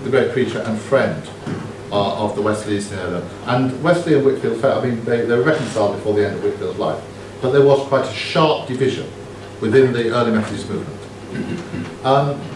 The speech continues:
it creates confusion in that if you go to Wales, there are churches that are described as being Calvinistic Methodist.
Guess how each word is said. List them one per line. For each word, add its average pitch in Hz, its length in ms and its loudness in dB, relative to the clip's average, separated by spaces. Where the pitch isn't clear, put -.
it 156 120 4
creates 240 280 4
confusion 185 600 2
in 151 80 4
that 151 40 4
if 185 160 4
you 220 60 4
go 165 120 4
to - 80 -2
Wales, 107 500 2
there 127 160 2
are 131 120 0
churches 110 560 2
that 113 240 -2
are 110 380 2
described 110 480 0
as 110 80 -6
being 110 340 0
Calvinistic 143 960 0
Methodist. - 600 -6